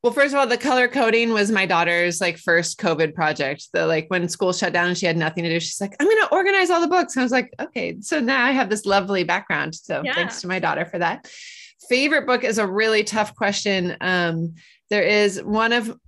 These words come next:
Speaker 1: I can say one of, so kind of my classically favorite book is Lonesome Dove, which is just, it's just a classic old Western. They don't write books like that anymore. And, um, thank you.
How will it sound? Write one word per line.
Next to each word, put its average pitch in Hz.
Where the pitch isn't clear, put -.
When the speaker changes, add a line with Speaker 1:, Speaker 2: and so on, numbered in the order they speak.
Speaker 1:
I 208
can 226
say 233
one 180
of, 151
so 208
kind 226
of 202
my 185
classically 220
favorite 214
book 208
is 180
Lonesome 190
Dove, 185
which 208
is 220
just, -
it's -
just 262
a 269
classic 208
old 190
Western. 196
They 214
don't 226
write 180
books 208
like 214
that 220
anymore. 220
And, 185
um, 160
thank 156
you. 139